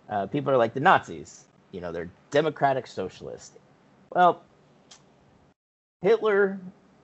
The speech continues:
has written, and they're her primary sources, to say he latched on that to make sure he kept people in the party while he was rebuilding it. He had no, there was no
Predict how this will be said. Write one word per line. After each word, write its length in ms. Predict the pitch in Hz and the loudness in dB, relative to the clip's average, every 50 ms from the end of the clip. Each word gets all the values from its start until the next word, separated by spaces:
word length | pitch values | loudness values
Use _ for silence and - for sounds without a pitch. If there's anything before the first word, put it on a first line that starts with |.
| _ - | _ 0
has 300 | - 131 156 160 139 143 | 4 4 4 4 4 2
written, 380 | 151 147 - - 127 135 143 - _ _ | 0 0 0 0 -4 -10 -10 -12 _ _
and 120 | - 113 110 | -8 -6 -4
they're 140 | 110 110 113 | -4 -2 -2
her 100 | 110 98 | -2 -4
primary 460 | - - 131 131 143 139 131 135 127 | -2 -2 -2 -2 0 0 -2 -2 -2
sources, 720 | - - 123 123 120 - - 107 104 104 101 - - - - _ _ _ _ _ _ | -2 -4 -4 -4 -4 -4 -8 -8 -8 -8 -10 -14 -16 -20 -20 _ _ _ _ _ _
to 80 | 127 | -10
say 380 | 113 - 151 131 123 120 - - - _ _ - | -2 2 4 4 4 2 0 -4 -14 _ _ -2
he 160 | 135 135 135 | 0 0 0
latched 460 | 117 110 107 131 175 202 - - 143 - - 120 | 0 2 4 4 4 4 4 0 -6 -6 -2 0
on 220 | 127 123 120 107 | 0 0 0 -2
that 360 | 101 101 104 101 - - _ | -2 -2 -2 -2 -6 -10 _
to 100 | - 110 98 | -10 -8 -6
make 280 | 101 117 143 143 - | -4 -2 -2 -2 -4
sure 240 | - - 127 117 110 | -6 -4 -4 -4 -2
he 140 | 113 117 110 | -4 -6 -4
kept 240 | - 110 98 - - | -2 -2 -2 -2 -4
people 320 | 113 101 - 98 95 92 | -6 -6 -4 -4 -6 -2
in 240 | - 131 139 135 131 | 0 0 0 0 -2
the 60 | 127 | -4
party 420 | - - - 107 101 98 95 95 | -4 0 2 2 4 4 2 -2
while 200 | 92 92 90 82 | -2 -2 -2 -2
he 180 | 82 - 113 113 | -2 -4 -4 -4
was 200 | 107 104 101 - | -4 -4 -4 -6
rebuilding 480 | 95 92 87 - 87 82 80 73 67 69 | -6 -8 -6 -6 -6 -6 -6 -8 -12 -14
it. 100 | 58 - - | -16 -16 -12
He 140 | - 107 139 | -6 -2 2
had 260 | 131 120 123 113 107 | 2 2 2 2 0
no, 800 | 107 110 117 123 123 123 123 123 123 120 120 120 117 117 110 110 - - - - - - - | -2 0 2 6 6 8 8 8 6 6 6 6 6 4 4 0 -2 -10 -20 -20 -20 -2 4
there 120 | 131 127 | 6 8
was 240 | 131 139 135 120 131 | 8 8 6 6 4
no 340 | 139 135 135 135 135 131 | 6 6 8 8 8 6